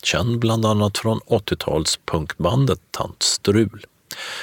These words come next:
Grytt är även författare till flera böcker som finns inlästa i talboksform, däribland den självbiografiska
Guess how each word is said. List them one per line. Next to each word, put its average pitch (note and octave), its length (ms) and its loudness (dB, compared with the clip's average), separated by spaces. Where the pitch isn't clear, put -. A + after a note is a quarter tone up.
Grytt C#3+ 380 2
är C3 120 4
även A#2 280 2
författare G#2+ 640 0
till - 140 -2
flera G#2+ 340 2
böcker A2+ 460 0
som E2+ 240 -2
finns A2+ 320 -2
inlästa F2+ 600 0
i G2 60 2
talboksform, E2 840 -2
däribland G#2 600 2
den G#2+ 180 2
självbiografiska E2+ 1120 2